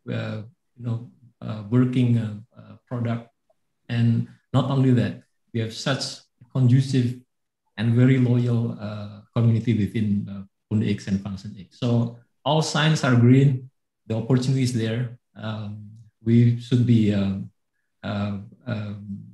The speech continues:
achieving what we will, we, what we have been, uh,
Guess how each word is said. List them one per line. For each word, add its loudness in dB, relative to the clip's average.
achieving 0
what 0
we 0
will, 0
we, -2
what -6
we -2
have -4
been, 2
uh, -4